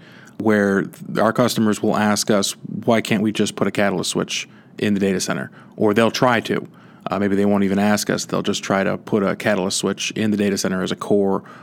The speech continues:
or as maybe a top of rack or, God forbid, an iSCSI, uh, interface. Um, and we try to, uh,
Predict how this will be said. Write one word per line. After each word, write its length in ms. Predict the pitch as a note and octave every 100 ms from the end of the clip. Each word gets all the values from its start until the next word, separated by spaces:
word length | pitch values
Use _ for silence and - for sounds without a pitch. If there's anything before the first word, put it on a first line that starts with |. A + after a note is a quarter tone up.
| -
or 180 | - F#2+
as 80 | F#2+
maybe 220 | G2+ F2+
a 40 |
top 280 | G2 G#2 G2+
of 140 | F#2 F#2+
rack 340 | G2 G2 -
or, 160 | F#2 F#2 - - - - - -
God 200 | G#2 G#2
forbid, 300 | - F#2+ G2
an 80 | G2
iSCSI, 640 | G#2+ G#2+ - A2+ G#2 G2+ G2 - - - -
uh, 360 | - G2 F#2+ D#2 -
interface. 580 | A#2 A2 G#2+ G2+ G2 - - - - -
Um, 460 | A2 G#2+ G#2 F#2+ - - - - - - - -
and 100 | A#2+
we 80 | D3
try 220 | F3 E3+
to, 280 | D#3 C3+ B2+
uh, 340 | A2+ G#2+ G2